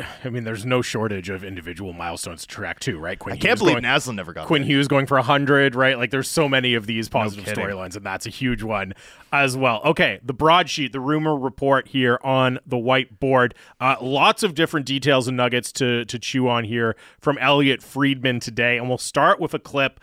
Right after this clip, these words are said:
Speaker 1: from his hit on the Jeff Marek Show, talking kind of generally about what the Canucks might do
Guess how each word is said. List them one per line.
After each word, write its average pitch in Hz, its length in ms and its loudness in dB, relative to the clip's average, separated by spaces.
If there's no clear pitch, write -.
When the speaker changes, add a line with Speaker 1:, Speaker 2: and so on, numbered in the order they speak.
Speaker 1:
from 151 260 2
his 143 160 0
hit 143 280 -2
on 185 400 4
the 180 80 0
Jeff 156 320 0
Marek 131 320 0
Show, 127 220 -2
talking 190 380 0
kind 190 240 2
of 147 100 -2
generally 214 960 4
about 151 320 4
what 156 180 2
the - 60 -10
Canucks 147 340 0
might 135 300 -2
do 127 280 0